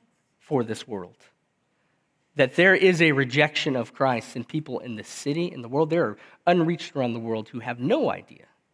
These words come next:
And we as the church must pray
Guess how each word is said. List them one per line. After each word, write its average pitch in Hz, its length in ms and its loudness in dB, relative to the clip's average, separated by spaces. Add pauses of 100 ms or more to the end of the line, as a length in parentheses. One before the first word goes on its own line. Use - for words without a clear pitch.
(1700)
And 131 200 -2
we 196 200 2
as - 200 -4
the - 100 -20
church - 460 -4 (280)
must 131 360 -6
pray 104 300 -12